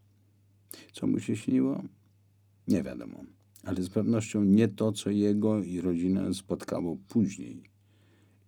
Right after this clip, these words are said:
I jak kiepsko się wtedy spisał. Inni byli bardziej odpowiedzialni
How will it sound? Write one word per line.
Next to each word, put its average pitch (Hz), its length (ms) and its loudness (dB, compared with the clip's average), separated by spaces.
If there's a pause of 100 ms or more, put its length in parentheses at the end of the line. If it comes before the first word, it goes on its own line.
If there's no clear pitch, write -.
(160)
I 80 240 -10
jak 98 180 0 (400)
kiepsko - 680 -4
się - 220 -14
wtedy 67 500 -6
spisał. - 680 -12 (2000)
Inni 147 340 6
byli 147 500 6
bardziej 98 640 0
odpowiedzialni 69 1080 -10